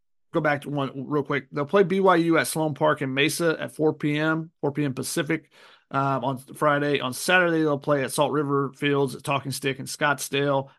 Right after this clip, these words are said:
at five P M. And Sunday, they'll be back at Sloan Park in Mesa at four P M. So sandwiching two games at four P M in Mesa with one game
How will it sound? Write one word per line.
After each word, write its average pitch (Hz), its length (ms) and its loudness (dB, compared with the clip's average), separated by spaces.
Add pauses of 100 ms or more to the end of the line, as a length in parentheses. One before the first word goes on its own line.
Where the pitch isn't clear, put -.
at 127 160 -10
five 143 420 0
P 123 220 -4
M. 113 240 -6 (280)
And - 140 -10
Sunday, 147 480 0
they'll 131 80 0
be 127 140 -2
back 143 400 -2
at 123 80 -6
Sloan 127 320 -6
Park 120 320 -4
in 123 80 -8
Mesa 120 480 -4
at 120 140 -8
four 113 180 -6
P - 160 -12
M. - 140 -16
So 120 320 -8 (680)
sandwiching 160 760 -2
two 156 180 0
games 147 360 -2
at 127 60 -10
four 180 220 2
P 160 180 -2
M 151 220 0
in 127 100 -4
Mesa 160 540 2
with 135 280 0
one 147 220 -2
game 143 380 -4